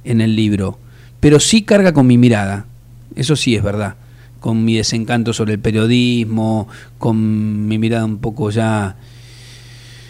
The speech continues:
eh, irónica, si se quiere, de la política.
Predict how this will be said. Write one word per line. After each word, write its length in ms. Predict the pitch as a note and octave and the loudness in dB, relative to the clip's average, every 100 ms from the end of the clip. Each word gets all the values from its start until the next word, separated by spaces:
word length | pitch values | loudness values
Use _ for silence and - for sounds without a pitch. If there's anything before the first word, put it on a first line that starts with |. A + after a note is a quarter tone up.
| - - | -20 -6
eh, 280 | B2+ C3 B2 | 0 2 4
irónica, 600 | B2 C3 D#3+ D3+ C3+ C3 | 4 6 8 8 6 2
si 120 | A#2 | 0
se 120 | A#2+ A#2 | -2 0
quiere, 220 | C#3+ C3 | 2 4
de 80 | B2+ | 4
la 140 | A2 | 2
política. 960 | A#2 B2+ D#3+ C#3+ A#2+ B2 A2+ A2+ A2 | 0 2 4 4 2 -2 -2 -2 -2